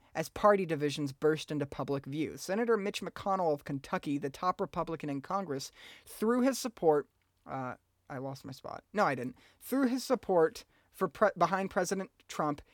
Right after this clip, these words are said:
in a sharply worded speech on the Senate floor. He declared that President Trump was one hundred percent within his rights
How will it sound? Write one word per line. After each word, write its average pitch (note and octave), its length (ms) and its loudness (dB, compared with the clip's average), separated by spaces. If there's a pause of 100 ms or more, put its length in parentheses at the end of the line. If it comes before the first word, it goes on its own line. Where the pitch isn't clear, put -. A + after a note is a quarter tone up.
(120)
in E3 140 -6
a D3+ 60 -2
sharply A3 480 0
worded F#3 340 2
speech - 380 -8
on D3+ 80 -2
the D3 40 -2
Senate C#3+ 280 -4
floor. B2+ 180 -2
He E3 100 -4
declared G#3+ 380 -2
that E3 200 2
President G#3+ 380 0
Trump E3+ 280 -4
was D3 180 0
one D3 160 -2
hundred A3 460 0
percent D#3+ 360 -4
within F#3 240 -6
his G3 160 -4
rights C#3 380 0